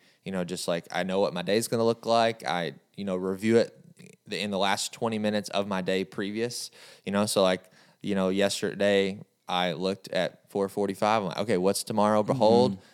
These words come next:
Speaker 1: I look at my calendar, make sure I'm good to go, pack my backpack up, I'm ready to go. Uh, one thing I do on the day of, day of stopping is, like, I try not to look at the clock, you know, 'cause I'm like, "Okay, I'm not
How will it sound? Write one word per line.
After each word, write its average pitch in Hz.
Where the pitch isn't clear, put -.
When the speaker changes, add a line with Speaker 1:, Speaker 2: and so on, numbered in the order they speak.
Speaker 1:
I -
look 95
at 95
my 95
calendar, 117
make 98
sure 95
I'm 95
good 95
to 98
go, 107
pack -
my 87
backpack 98
up, 104
I'm 87
ready 92
to 87
go. 90
Uh, 95
one 113
thing 110
I 104
do 104
on 101
the 98
day 98
of, 92
day 113
of 95
stopping 104
is, 92
like, 90
I 95
try 117
not 101
to 98
look 98
at 92
the 90
clock, -
you 98
know, 92
'cause -
I'm 95
like, 85
"Okay, 104
I'm 104
not 104